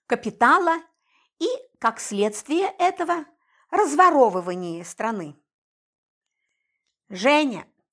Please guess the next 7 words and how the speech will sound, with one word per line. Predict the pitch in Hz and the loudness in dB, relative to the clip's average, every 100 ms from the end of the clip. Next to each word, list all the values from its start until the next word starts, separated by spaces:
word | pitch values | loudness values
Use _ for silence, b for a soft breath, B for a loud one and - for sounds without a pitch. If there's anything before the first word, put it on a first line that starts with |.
| _ _ _ - | _ _ _ -10
вы | 202 | -2
ещё | 294 311 294 294 | 0 0 0 -2
слишком | 285 208 240 - 269 | -4 -6 -6 -4 -4
молоды | 254 220 208 269 226 175 160 _ _ _ - | -2 0 2 2 0 -6 -12 _ _ _ -10
и, | 302 | -2
простите, | - 196 - 302 330 370 392 - | -2 -2 -4 -4 -2 -4 -4 -4
наивны», | 233 185 202 403 370 196 - | -2 -2 0 0 0 -6 -10